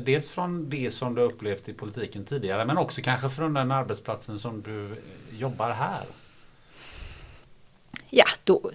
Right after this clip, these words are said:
Speaker 2: tror jag det är människors, eh, uppriktiga längtan efter, liksom, den där, eh,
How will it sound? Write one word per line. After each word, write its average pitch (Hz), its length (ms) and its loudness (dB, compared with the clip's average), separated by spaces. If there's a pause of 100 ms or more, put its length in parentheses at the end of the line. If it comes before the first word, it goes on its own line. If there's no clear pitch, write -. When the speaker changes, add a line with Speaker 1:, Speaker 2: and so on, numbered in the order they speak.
(120)
Speaker 2:
tror 285 180 4
jag 254 100 10
det 277 120 6
är 185 60 6
människors, 220 760 4
eh, 214 280 6 (100)
uppriktiga 196 640 4
längtan 214 460 6
efter, 262 440 4
liksom, 240 440 2
den 233 120 8
där, 170 380 6 (140)
eh, 208 360 -4